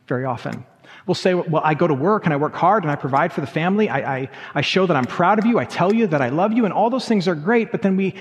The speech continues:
we always have to be <laughs> reminded that,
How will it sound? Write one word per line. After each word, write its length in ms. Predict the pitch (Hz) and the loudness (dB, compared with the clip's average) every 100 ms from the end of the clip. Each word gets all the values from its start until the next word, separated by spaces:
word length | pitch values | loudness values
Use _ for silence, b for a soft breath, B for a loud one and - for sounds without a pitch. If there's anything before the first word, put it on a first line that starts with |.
| B - | B -4
we 100 | 196 | 0
always 380 | 226 262 277 | 0 2 0
have 160 | - 220 | 0 0
to 80 | 208 | 0
be 120 | 190 | 2
<laughs> 120 | 185 | 2
reminded 800 | 143 190 226 269 202 147 139 147 B B - | 2 2 2 2 2 2 0 -2 B B -4
that, 400 | 165 - 175 | -2 -2 -8